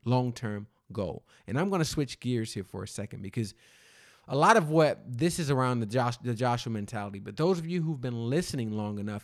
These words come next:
you know I also own another business, and this is more in the business to business sector. And it's called Lee Malvo Strategy and Solutions. Now, this business is my organizational psychology practice.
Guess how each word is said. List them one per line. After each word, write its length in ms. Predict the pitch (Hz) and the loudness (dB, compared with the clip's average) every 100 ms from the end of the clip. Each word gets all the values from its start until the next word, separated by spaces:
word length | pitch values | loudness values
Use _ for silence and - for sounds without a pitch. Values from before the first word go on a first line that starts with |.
| - | -2
you 160 | 151 | 0
know 160 | 151 156 | 2 2
I 120 | 139 | 4
also 520 | 127 143 131 127 113 - | 4 2 0 -2 -2 -4
own 160 | 123 120 | -6 -4
another 300 | 131 143 113 | -2 -2 -2
business, 400 | 104 101 107 - | -4 -8 -14 -10
and 140 | 107 123 | -4 -4
this 160 | 127 | -2
is 100 | 123 | -4
more 220 | 127 127 | -2 0
in 60 | 120 | 0
the 80 | 113 | -2
business 440 | 95 123 120 117 - | -2 -2 -2 -6 -6
to 140 | 120 | -8
business 680 | 95 139 139 113 104 - - _ _ | -4 -2 0 -2 -6 -10 -18 _ _
sector. 580 | - - 104 - 95 104 _ _ _ _ - | -10 -6 -6 -6 -16 -16 _ _ _ _ -12
And 100 | 107 | -10
it's 140 | 113 | -10
called 360 | - 135 131 127 | -2 2 2 2
Lee 240 | 123 156 | 2 2
Malvo 480 | 143 135 131 123 123 | 2 2 2 2 0
Strategy 520 | - 127 120 113 110 | -2 -2 -2 -2 -4
and 100 | 107 | -6
Solutions. 640 | - 107 113 - - - - _ - | -6 -4 -4 -4 -10 -16 -20 _ -6
Now, 280 | 120 120 113 | -4 -2 -2
this 360 | 107 202 254 | 6 6 6
business 500 | 185 143 117 113 110 | 2 0 0 -4 -6
is 160 | - 113 | -8 -6
my 140 | 117 | -4
organizational 720 | 131 127 123 113 117 113 113 | -2 -2 -2 -2 -2 -2 -4
psychology 580 | 107 104 - 104 95 87 | -6 -8 -8 -8 -8 -10
practice. 560 | - 95 95 - - | -12 -12 -12 -18 -20